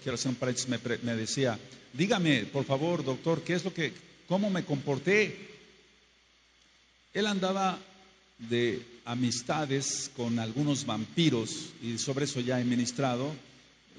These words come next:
gente que come sangre, y eso es abominable ante los ojos de Yahweh nuestro Elohim.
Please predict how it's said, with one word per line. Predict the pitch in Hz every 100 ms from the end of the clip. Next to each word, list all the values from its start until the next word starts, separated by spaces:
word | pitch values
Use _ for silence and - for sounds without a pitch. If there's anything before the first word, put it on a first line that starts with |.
| 104
gente | 139 135 131
que | 107 107 107 - - - _ _ _
come | 123 127 117
sangre, | 107 143 139 117 139 170 120
y |
eso | 110 123
es | 110
abominable | 101 107 110 117 127 113
ante | 107
los | 104 104
ojos | 120 107
de | 107
Yahweh | 117 113
nuestro | 110 -
Elohim. | 139 135 196 190